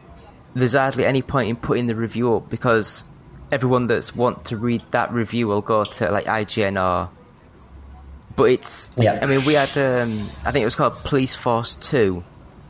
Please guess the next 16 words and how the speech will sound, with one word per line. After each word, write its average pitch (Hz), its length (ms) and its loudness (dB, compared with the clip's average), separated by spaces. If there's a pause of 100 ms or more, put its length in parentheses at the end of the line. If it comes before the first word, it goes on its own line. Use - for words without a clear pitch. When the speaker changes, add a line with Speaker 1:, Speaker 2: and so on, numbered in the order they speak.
(400)
Speaker 1:
which 123 180 -2
is, 110 80 -4
like, 117 240 -2
a, 120 60 2
Speaker 2:
Mm-hmm. 117 380 8
Speaker 1:
a 113 60 0
police - 480 -4
simulator 107 760 -2
that 92 120 0
was 104 140 -2
released 110 420 -2
a 101 40 -6
couple - 240 -8
of 117 60 0
years 113 260 0
ago. 82 320 -2